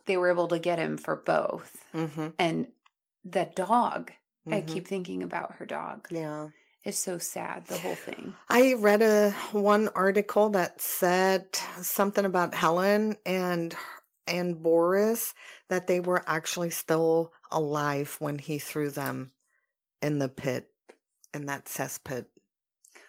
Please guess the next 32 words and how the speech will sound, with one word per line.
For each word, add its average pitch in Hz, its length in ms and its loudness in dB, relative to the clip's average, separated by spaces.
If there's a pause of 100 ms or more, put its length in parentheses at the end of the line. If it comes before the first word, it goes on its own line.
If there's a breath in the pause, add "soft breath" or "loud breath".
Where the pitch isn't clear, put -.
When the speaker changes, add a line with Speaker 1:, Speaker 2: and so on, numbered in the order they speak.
(220 soft breath)
Speaker 1:
Oh 302 80 -12
my 185 340 -8
God. 214 680 -12 (260)
Speaker 2:
Probably 208 480 6
maybe 180 400 6
passed 165 500 0
out 165 380 4
from 175 220 -2
strangling 185 680 2
her, 226 460 -2 (100)
but 165 180 -2
still 165 320 -2
alive. 143 720 -6
I 175 140 2
only 180 220 0
found 170 280 -4
one 170 220 -4 (100)
article 165 460 0
on 147 240 -4
it, 165 160 -6
so 180 200 -2
I'm 175 360 -4
not 170 380 -4
totally 151 360 -6
sure, 143 440 -6
but 156 140 -6
how 170 240 -4
terrible. 143 800 -8 (360)
Speaker 1:
That 220 100 -8
is 226 140 -12 (100)
awful. 180 800 -12
Speaker 2:
So. 135 720 -12